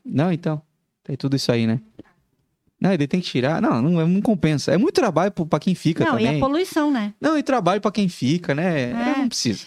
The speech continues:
Speaker 1: não
Speaker 2: Não,
Speaker 1: precisa.
Speaker 2: pensa.
Speaker 1: É um bagulho que não precisa,
Speaker 2: A pessoa
Speaker 1: pessoal.
Speaker 2: vai me, ó,
Speaker 1: <laughs>
Speaker 2: meu marido, meu marido é metade da minha idade, né?
Speaker 1: Uhum.
Speaker 2: Então, obviamente, eu vou morrer cedo se ele não se matar de carro até lá.
Speaker 1: <laughs> Obviamente, ela fala.
Speaker 2: É.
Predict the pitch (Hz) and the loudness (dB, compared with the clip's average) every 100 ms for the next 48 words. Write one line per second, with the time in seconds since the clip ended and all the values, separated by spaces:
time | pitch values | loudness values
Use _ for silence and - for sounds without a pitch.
0 | - 160 415 220 415 320 - 185 165 240 | -6 -4 -2 0 0 -2 -4 -10 -2 0
1 | 285 277 269 339 - - 311 - 330 - | 0 2 0 0 0 0 0 0 -2 0
2 | 349 339 - 320 302 269 269 226 226 247 | 0 0 0 0 -2 -4 -2 0 0 0
3 | 311 311 302 302 254 240 254 254 254 254 | 0 0 0 0 0 0 0 0 -2 -2
4 | 262 254 233 226 214 226 247 277 294 202 | -2 -2 -2 -4 -4 -4 -4 -2 -4 -6
5 | - 180 180 190 208 131 127 123 117 185 | -10 -14 -12 -10 -2 0 0 -2 -4 -6
6 | 110 92 214 233 196 196 - 311 311 - | -8 -10 -6 -4 -4 -6 -8 -12 -12 -14
7 | 240 240 240 233 277 - 233 233 - 226 | -10 -8 -6 -6 -8 -8 -10 -10 -10 -8
8 | 233 247 - 254 247 247 254 294 254 240 | -6 -6 -6 -8 -6 -8 -8 -6 -4 -4
9 | 254 277 302 226 - _ - - _ _ | -6 -6 -6 -6 -10 _ -20 -20 _ _
10 | _ _ _ _ _ 113 - 185 185 - | _ _ _ _ _ -6 -2 0 0 -2
11 | 143 156 156 147 139 143 139 139 123 120 | 0 0 0 0 0 -2 -2 0 0 0
12 | - 123 123 - 269 247 233 202 | 0 0 -2 -2 -2 0 -2 -6